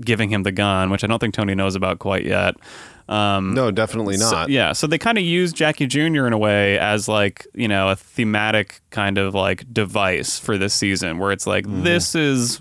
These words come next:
Speaker 1: you know, like, this is how kids are influenced by their parents or, or, you know,
Speaker 2: Mm-hmm.
Speaker 1: you know, figures in their life like their parents like that, you know?
Speaker 2: Well, and it's also one of the,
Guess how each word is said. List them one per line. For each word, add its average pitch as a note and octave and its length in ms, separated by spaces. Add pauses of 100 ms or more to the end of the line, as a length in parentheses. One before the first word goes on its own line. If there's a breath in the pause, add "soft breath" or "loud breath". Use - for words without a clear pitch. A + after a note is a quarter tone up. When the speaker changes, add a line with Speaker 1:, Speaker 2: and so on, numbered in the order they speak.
Speaker 1:
you C3 140
know, G#2+ 420 (800 loud breath)
like, A2 200 (140)
this B2+ 440
is B2 80
how B2 160
kids A#2+ 340
are A#2+ 100
influenced A#2 480
by A2 140
their A2 220
parents A2 480
or, G#2+ 240
or, G#2 340
you G#2+ 80
know, G2 180
Speaker 2:
Mm-hmm. A2 520
Speaker 1:
you A2 80
know, G2 100 (240)
figures G#2+ 320
in G#2 60
their G2+ 100
life G2+ 240
like G#2 160
their - 140
parents - 340
like - 140
that, - 260
you G2+ 80
know? G2 220
Speaker 2:
Well, E3+ 180
and D#3+ 80
it's D#3+ 140
also F#3+ 300
one C#3+ 240
of A#2+ 180
the, A2 440